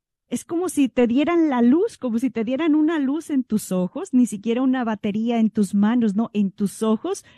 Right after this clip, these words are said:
y ahí sí que eres súper biónico. Porque te, te, a donde veas vas a ver luz. Volteas para atrás y encuentras sentido. Te ves a ti mismo y encuentras sentido. Volteas hacia el futuro, encuentras sentido.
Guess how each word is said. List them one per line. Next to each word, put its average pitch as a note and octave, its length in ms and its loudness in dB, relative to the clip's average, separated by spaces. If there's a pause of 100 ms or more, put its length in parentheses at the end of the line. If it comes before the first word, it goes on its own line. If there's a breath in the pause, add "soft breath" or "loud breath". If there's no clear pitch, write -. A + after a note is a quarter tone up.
(180 soft breath)
y G#3+ 100 2
ahí C4+ 160 6
sí A4+ 160 -6
que E4+ 100 -6
eres C#4+ 160 0
súper A3 280 0
biónico. E3 500 0 (520)
Porque A4 280 0
te, - 280 -6
te, - 240 -8 (200)
a B3+ 140 2
donde C#4 300 4
veas G#4 280 -2
vas G4 160 -4
a G4+ 80 -2
ver G4 140 0
luz. G#4 440 0 (840)
Volteas B3 420 -2
para G4+ 220 -6
atrás F#4 360 -8
y E4 80 -2
encuentras A#3 460 0
sentido. F#3+ 520 2 (440 soft breath)
Te C4 140 2
ves D4 220 -2
a G4 80 -4
ti F#4+ 140 -4
mismo G4 380 -6
y D#4 100 -4
encuentras A3+ 420 -2
sentido. G#3 360 -4
Volteas C4 580 -4
hacia F#4 240 -4
el F4 80 -2
futuro, D#4+ 520 -4
encuentras A3+ 500 0
sentido. G3+ 500 0